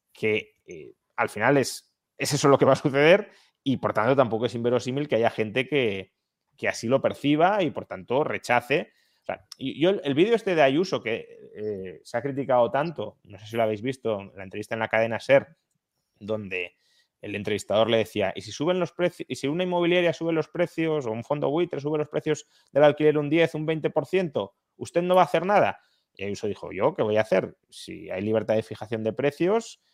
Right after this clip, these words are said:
y si uno no está conforme con esos alquileres, que se busque otro inmueble".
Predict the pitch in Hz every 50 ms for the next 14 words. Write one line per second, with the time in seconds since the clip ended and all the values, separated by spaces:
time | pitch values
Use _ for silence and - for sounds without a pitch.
0 | _ _ _ - 120 120 117 107 104 101 95 92 90 85 85 85 85 85 87 -
1 | - 98 95 101 104 107 110 104 - 104 98 110 107 98 113 107 110 110 104 110
2 | 110 101 101 113 107 104 - 110 113 123 131 - 170 151 170 156 147 131 - -
3 | 110 98 95 - 101 95 92 107 147 175 170 98